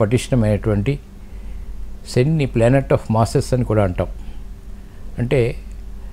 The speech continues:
చాలా రకాలైనటువంటి ప్రజల్ని ఆకర్షించడంలో, ముఖ్యంగా డెమోక్రసీకి శని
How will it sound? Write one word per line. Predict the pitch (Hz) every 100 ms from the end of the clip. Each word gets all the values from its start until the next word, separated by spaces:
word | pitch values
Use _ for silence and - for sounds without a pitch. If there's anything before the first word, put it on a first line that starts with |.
| - - 101
చాలా | 117 139 135
రకాలైనటువంటి | 123 123 117 117 113 113 110
ప్రజల్ని | 107 104 117 123
ఆకర్షించడంలో, | 104 104 117 101 107 98 107 110 139
ముఖ్యంగా | 123 - 117 110
డెమోక్రసీకి | 95 104 123 - 120 - 110 139 151
శని | - 110